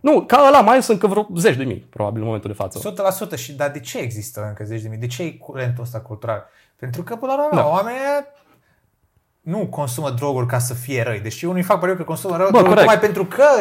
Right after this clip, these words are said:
Speaker 2: e interzis
Speaker 1: Corect.
Speaker 2: și cumva s-, împotriva
Speaker 1: Da, se
Speaker 2: autorității.
Speaker 1: poate întâmpla și asta.
Speaker 2: Sută la sută se poate și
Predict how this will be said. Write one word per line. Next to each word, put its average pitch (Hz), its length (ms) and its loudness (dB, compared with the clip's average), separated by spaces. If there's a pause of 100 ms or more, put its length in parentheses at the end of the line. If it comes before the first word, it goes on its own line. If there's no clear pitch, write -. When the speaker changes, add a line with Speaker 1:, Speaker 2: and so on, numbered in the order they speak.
(100)
Speaker 2:
e - 40 -2
interzis 160 300 0
Speaker 1:
Corect. 175 200 2
Speaker 2:
și - 120 -8
cumva 160 320 2
s-, - 160 -8
împotriva 139 520 -8
Speaker 1:
Da, 139 60 0
se 135 120 0
Speaker 2:
autorității. 127 320 0
Speaker 1:
poate 139 200 4
întâmpla 147 280 2
și 135 120 0
asta. 123 300 0
Speaker 2:
Sută 139 280 -4
la 131 100 -2
sută 185 260 -8
se 135 120 -12
poate 139 240 -4
și 123 140 -12